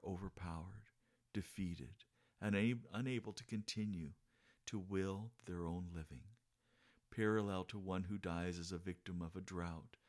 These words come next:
hurricane, cancer, heart disease, diabetes, or Alzheimer's. There's no sin in being overpowered by a deadly storm.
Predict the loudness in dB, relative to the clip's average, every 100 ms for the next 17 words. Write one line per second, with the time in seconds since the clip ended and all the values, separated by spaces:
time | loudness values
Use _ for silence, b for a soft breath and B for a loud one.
0 | b b b 4 4 4 0 -6 -4 -4
1 | -4 -2 -2 -2 -8 -10 -18 _ b b
2 | _ 2 2 0 -6 -4 -4 -2 0 2
3 | 0 2 2 0 -2 -2 0 2 0 0
4 | -6 -6 -10 -16 -18 _ B B B B
5 | B 0 0 2 2 4 4 4 4 4
6 | 2 2 2 2 0 -2 -6 -6 -4 -2
7 | -2 -4 -4 -4 -2 -4 -2 -4 -4 -4
8 | -4 -4 -6